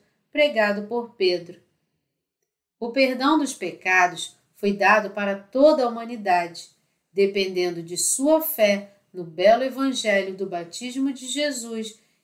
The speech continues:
e do seu sangue na cruz. O propósito do batismo de Jesus era permitir que ele recebesse os pecados do mundo. A crença nisso é condição essencial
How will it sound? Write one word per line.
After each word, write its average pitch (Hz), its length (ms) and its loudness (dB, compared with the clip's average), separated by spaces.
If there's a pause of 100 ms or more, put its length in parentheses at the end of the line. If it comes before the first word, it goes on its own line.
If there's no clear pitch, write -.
e 311 100 -2
do 302 160 -4
seu 247 320 0
sangue 208 520 -2
na 214 200 -2
cruz. 170 560 -10 (1120)
O 190 120 -8
propósito 196 840 4
do 190 100 -10
batismo 214 680 -2
de 202 100 -10
Jesus 185 720 -2 (220)
era 175 220 -2
permitir 277 1000 2
que 294 320 -2
ele 202 240 2
recebesse 208 800 -2
os - 100 -16
pecados 196 680 -4
do 214 180 2
mundo. 170 360 -10 (1300)
A 262 160 6
crença 226 600 -4
nisso 190 680 -4
é 190 120 -14
condição 208 920 -4
essencial 208 1200 0